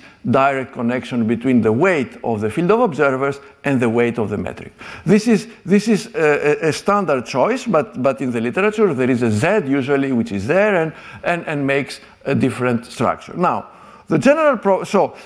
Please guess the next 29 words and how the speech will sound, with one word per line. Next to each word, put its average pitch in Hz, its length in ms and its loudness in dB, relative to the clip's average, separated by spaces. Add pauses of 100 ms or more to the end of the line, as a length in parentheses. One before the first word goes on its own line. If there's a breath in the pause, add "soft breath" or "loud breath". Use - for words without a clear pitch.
(100)
there 190 220 0
are 214 240 -4
even 262 360 0
other 247 300 2
options - 540 -6 (200)
that, 131 220 0
that 131 200 0
I, 135 100 4
I 143 160 -2
will 131 180 -2
not 135 220 0
be 131 80 2
discussing. 120 640 0
I, 143 260 0
I 139 60 -2
mentioned 196 420 0
this 226 220 0
because 180 320 0
this 202 120 0
is 220 160 2
the 165 120 2
one 202 320 2
that 143 420 -2
gives 185 320 4
the 139 100 2
B 147 200 2
M 131 120 0
S 113 200 -4
group. - 320 -16